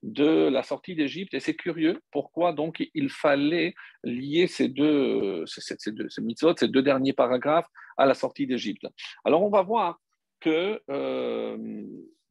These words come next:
pour revenir un petit peu en arrière avant d'aborder,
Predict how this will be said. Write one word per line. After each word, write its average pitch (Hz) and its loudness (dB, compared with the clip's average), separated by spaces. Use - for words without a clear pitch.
pour 127 -2
revenir 160 4
un 127 -2
petit 131 -6
peu 165 0
en 123 0
arrière 131 2
avant 120 0
d'aborder, 160 4